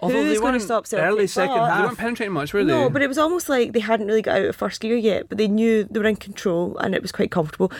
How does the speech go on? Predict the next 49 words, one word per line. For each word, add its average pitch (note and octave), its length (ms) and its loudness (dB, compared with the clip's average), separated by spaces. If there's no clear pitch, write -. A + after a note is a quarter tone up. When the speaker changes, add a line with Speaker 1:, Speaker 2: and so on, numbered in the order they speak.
Speaker 2:
But A3 80 0
then G#3+ 120 6
second C4+ 360 2
half, G#3 120 0
it G#3+ 40 -4
was G#3+ 80 -4
suddenly A3 240 0
like, G#3 220 -2
"Yes, D#4 480 0
we A#3+ 100 0
have C4+ 120 -2
a C4+ 80 0
derby D4 380 2
again. A3 420 2
We C4+ 120 0
have B3 240 2
a A#3+ 60 -4
team C#4+ 300 2
that C#4 100 2
are A#3 80 4
back A#3 500 0
and A3+ 160 0
challenging, G#3+ 640 0
and A#3+ 160 2
this B3 140 0
is B3+ 140 0
unpredictable, A#3+ 800 0
and G3+ 100 0
this A3 160 -2
is A3+ 260 0
exciting." B3 720 0
And A3 100 2
it - 60 -2
was A#3 140 -4
exactly A#3+ 420 -2
the A#3+ 60 0
second G#3+ 260 -2
half G3+ 120 0
that - 100 -6
we G#3 100 0
all G#3 280 -2
wanted. G#3 540 -2
Speaker 3:
We C3+ 260 -2
should G#2+ 140 -4
talk B2 220 2
about A2 160 2
the G#2+ 80 0
Rangers G#2+ 320 2
goal. A2 320 2